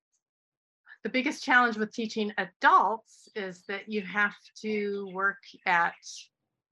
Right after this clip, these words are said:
getting them to quiet the negative voices in their head.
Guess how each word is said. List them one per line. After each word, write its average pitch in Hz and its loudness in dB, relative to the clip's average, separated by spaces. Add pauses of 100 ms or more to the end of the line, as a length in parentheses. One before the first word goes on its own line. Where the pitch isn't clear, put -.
(880)
getting 202 -4
them 196 -4
to 190 -14
quiet 180 0 (320)
the 190 -8
negative 175 -6
voices 175 -8
in 165 -6
their 165 -8
head. 165 -4